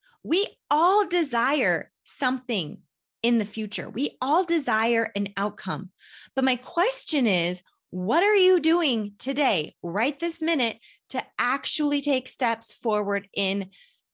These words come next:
producing that outcome? Production is action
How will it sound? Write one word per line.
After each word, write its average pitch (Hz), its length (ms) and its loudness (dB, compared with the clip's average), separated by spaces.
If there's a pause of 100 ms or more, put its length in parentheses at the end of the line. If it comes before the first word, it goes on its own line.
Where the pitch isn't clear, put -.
producing 247 840 0
that 196 260 -2
outcome? 202 640 -8 (600)
Production 254 960 0
is 226 400 -2 (160)
action 190 720 -6